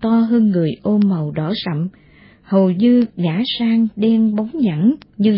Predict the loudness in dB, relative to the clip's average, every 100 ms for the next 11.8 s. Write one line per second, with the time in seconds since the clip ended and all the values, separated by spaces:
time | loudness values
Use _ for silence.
0 | 0 -2 -2 -6 -12 _ _ _ _ 2
1 | 2 2 0 -4 -2 -2 0 0 0 0
2 | -6 -4 -4 -4 -4 -6 -6 -12 -20 -20
3 | _ 0 0 0 -2 -4 0 0 0 -2
4 | -2 -4 -8 -20 _ -2 2 2 2 0
5 | 0 -4 -4 -4 -2 -2 -4 _ _ _
6 | -6 -2 0 0 0 -2 -4 -4 -4 -4
7 | -2 0 -2 -4 -6 -6 -6 -12 -20 _
8 | -2 -2 0 -2 -2 -4 -4 -4 -4 -4
9 | -4 -2 -2 0 -2 -2 -6 _ _ -20
10 | _ _ _ _ 0 2 4 2 0 -6
11 | -8 -6 -4 -4 -2 -2 -2